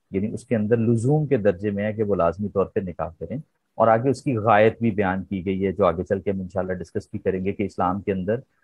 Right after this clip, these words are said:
निकाह का या शादी का फ़लसफ़ा क्या है। तो जहाँ तक, अ, अ, ये बात है कि, अ, कब करनी चाहिए, इस,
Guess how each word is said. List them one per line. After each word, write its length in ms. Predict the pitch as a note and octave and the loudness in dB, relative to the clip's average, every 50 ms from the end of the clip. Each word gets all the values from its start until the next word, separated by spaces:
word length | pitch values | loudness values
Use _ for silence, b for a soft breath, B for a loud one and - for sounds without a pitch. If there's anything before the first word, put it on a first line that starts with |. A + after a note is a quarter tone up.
| _ _ _ - | _ _ _ -2
निकाह 340 | G#2 G#2 - - F#2+ F2+ F#2 | -2 -2 2 2 4 4 4
का 140 | - A2 G#2 | 2 2 0
या 180 | G#2+ G#2+ G#2 | 0 0 -2
शादी 320 | F#2+ - F2+ F2 F2 G2 F2 | -2 -2 -2 -2 -2 -2 -2
का 120 | G#2+ G#2+ | -2 -2
फ़लसफ़ा 480 | - - F#2 F2 - - F2+ - F#2+ F2 | 0 0 -2 -2 -4 -6 -6 -6 -6 -6
क्या 220 | - - E2 F2 | -6 -8 -10 -10
है। 120 | F2 - - _ _ _ _ _ _ _ _ _ _ _ _ _ _ - | -10 -14 -16 _ _ _ _ _ _ _ _ _ _ _ _ _ _ 0
तो 200 | B2 A#2+ A#2 - | 0 2 2 2
जहाँ 300 | A#2+ C3 B2 C#3 D#3 D3 - | 4 4 4 4 4 2 2
तक, 260 | D3+ C#3+ - _ - | 0 0 -2 _ -8
अ, 480 | - - A2+ A2 G#2+ A2 A2 A2 - - _ _ _ _ _ _ _ _ _ - - - - A#2 | -2 0 2 4 4 6 4 4 2 -2 _ _ _ _ _ _ _ _ _ -20 -14 -8 -2 -2
अ, 140 | A2+ - - | 0 0 0
ये 160 | B2 A2+ C3 | 0 0 0
बात 320 | A#2+ G2+ G#2+ G#2 A2 A2 - B2+ | 2 4 6 6 4 4 2 -2
है 80 | B2 A#2 | -4 -2
कि, 180 | A#2+ B2+ B2+ A#2+ - _ _ _ _ _ - | -2 -4 -6 -6 -8 _ _ _ _ _ -6
अ, 40 | G2 G2 G2 G2+ G2 F#2+ G2 F#2+ F#2+ F#2+ - _ _ - | -4 -2 -2 0 0 2 2 0 0 -2 -6 _ _ 2
कब 220 | C3+ C3+ C3 - _ | 2 2 2 0 _
करनी 240 | - A#2 A#2 B2+ B2+ | -2 0 0 0 -2
चाहिए, 320 | A#2+ - B2 A#2 A#2 B2 B2+ | 0 2 2 2 2 0 -2
इस, 200 | A2+ A#2 - | -4 -6 -8